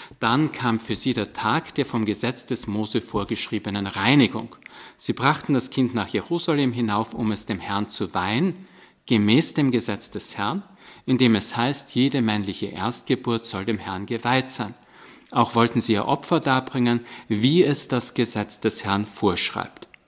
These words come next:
Ein paar Turteltauben oder zwei junge Tauben." Also gleich viermal hintereinander wird hier betont, dass Jesus dem jüdischen Gesetz treu gewesen ist.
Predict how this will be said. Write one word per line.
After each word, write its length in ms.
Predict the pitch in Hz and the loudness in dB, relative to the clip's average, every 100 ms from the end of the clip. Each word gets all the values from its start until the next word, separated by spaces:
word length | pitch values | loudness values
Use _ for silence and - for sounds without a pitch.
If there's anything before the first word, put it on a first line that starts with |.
| _ | _
Ein 220 | - 95 | -6 -6
paar 200 | - 87 | -6 -10
Turteltauben 760 | - 127 135 147 - 110 104 107 - - - | 0 0 2 -2 -2 -2 0 -4 -6 -16 -14
oder 240 | - 117 113 | -4 0 0
zwei 260 | - 107 | 0 0
junge 300 | 101 98 95 | 2 0 -2
Tauben." 420 | 87 - - - 143 _ _ - - - | -6 -8 -10 -12 -18 _ _ -20 -20 -14
Also 200 | - 104 | -6 -4
gleich 300 | 110 120 - | -2 0 -2
viermal 540 | - - 143 165 147 117 | -6 2 4 4 2 0
hintereinander 960 | 120 107 110 98 95 107 135 165 135 | 0 -2 -4 -4 -6 -6 -4 -4 -2
wird 180 | 127 113 | -4 -4
hier 160 | - 104 | -6 -4
betont, 640 | 98 - 110 131 208 - - - - _ | -4 -4 -2 0 -2 -6 -20 -20 -20 _
dass 240 | 107 - - | -6 -6 -2
Jesus 600 | 104 123 135 120 - - - - | 0 2 0 0 -2 -10 -18 -4
dem 140 | 113 95 | -2 0
jüdischen 520 | 110 107 113 - 104 | 0 2 2 0 -2
Gesetz 560 | 101 - 95 - - _ - | -2 -4 -6 -8 -12 _ -12
treu 340 | - 95 110 | 0 4 6
gewesen 500 | 117 104 104 - - | 4 2 -2 -4 -6
ist. 320 | 123 - - | -8 -10 -14